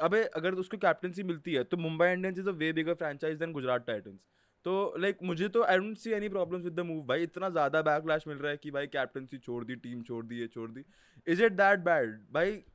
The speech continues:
देख, एक एक्सट्रीमिस्ट हो गया कोहली का वो, कि कोहली चल लॉयलिस्ट है, आरसीबी में रहेगा लाइफ लॉन्ग। But at the same time अगर, अ, हार्दिक ने already फ्रेंचाइज चेंज करी थी अपनी from Mumbai to गुजरात, तो अगर वो वापस भी जा रहा है for some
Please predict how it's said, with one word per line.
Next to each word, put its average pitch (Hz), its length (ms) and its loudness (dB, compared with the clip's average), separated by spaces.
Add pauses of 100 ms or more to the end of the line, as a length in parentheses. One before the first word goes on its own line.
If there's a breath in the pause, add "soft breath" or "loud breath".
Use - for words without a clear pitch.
(220)
देख, 185 180 2
एक 175 180 2
एक्सट्रीमिस्ट 170 540 4
हो 175 80 -2
गया 190 120 0
कोहली 151 360 -2
का 147 120 2
वो, 120 160 0
कि 131 100 -10
कोहली 139 300 -2
चल 143 140 -2
लॉयलिस्ट 135 460 2
है, 156 60 4
आरसीबी 131 380 0
में 135 100 -2
रहेगा 127 260 2
लाइफ 120 280 -2
लॉन्ग। 117 200 -4 (440 soft breath)
But 202 140 4 (680)
at 165 120 -2
the 202 180 -4
same 196 300 -4
time 165 240 -2
अगर, 170 200 0 (720)
अ, 131 360 0
हार्दिक 139 460 0
ने 202 240 -2 (160)
already 143 320 2
फ्रेंचाइज 170 540 -2
चेंज 175 240 -6
करी 151 240 0
थी 127 140 -4
अपनी 120 220 -4
from 123 220 -4
Mumbai 117 240 0
to 120 60 -4
गुजरात, 107 460 -6 (340 soft breath)
तो 170 60 2
अगर 185 120 4
वो 214 80 4
वापस 170 340 6
भी 202 120 -4
जा 170 200 6
रहा 151 120 6
है 131 80 2
for 143 160 2
some 151 260 -2